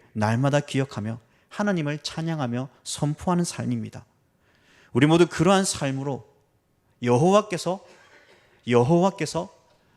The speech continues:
함께 하시며 여호와께서 나의 길을 도우시고 인도하시는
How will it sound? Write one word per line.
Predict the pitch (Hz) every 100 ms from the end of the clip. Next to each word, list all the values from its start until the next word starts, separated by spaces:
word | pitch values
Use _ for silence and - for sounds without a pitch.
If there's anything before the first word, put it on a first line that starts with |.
| _ _ _ _ _ _
함께 | - 220 214 220
하시며 | 135 107 - 113 120 _ _ 113
여호와께서 | 110 127 160 165 147 151
나의 | 127 151
길을 | 156 160 156
도우시고 | 156 165 160 139 151 -
인도하시는 | 208 220 226 127 - 131